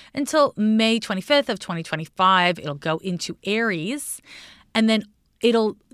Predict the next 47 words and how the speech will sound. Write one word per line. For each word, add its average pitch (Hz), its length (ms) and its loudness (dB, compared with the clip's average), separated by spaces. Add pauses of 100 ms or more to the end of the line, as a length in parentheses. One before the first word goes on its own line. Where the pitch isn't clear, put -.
(120)
just 269 440 -2
about, 220 400 2
not 208 180 2
exactly, 220 480 -2
but 190 160 -4
just 196 240 -4
about 240 320 -2
conjunct 180 600 -4
Neptune 170 420 -4
at 135 100 -6
that - 160 -8
time 143 240 -6
in 131 120 -10
Aries, - 420 -14
which 180 180 -6
is 170 80 -10
a - 180 -16
massive 208 800 2
deal. 151 300 -6
We're 180 140 -6
not 196 260 -2
gonna 269 200 -2
overthink 190 500 -4
it. 214 120 -6
We 196 100 -6
wanna 180 220 -6
stay - 280 -6
present 220 640 -6 (440)
instead 214 440 2
of 180 240 -2 (160)
get 208 200 -2
too 233 160 -2
locked 202 300 -2
into 202 180 -2
the 185 120 -6
future, 185 340 -6
but 190 240 -2 (260)
mark 220 440 2
that 208 340 2
date 175 340 -2
<laughs> - 0 -
because 226 320 0
it's 220 140 0
gonna 220 200 0
be 214 120 2
a 208 60 0
biggie. 175 400 -4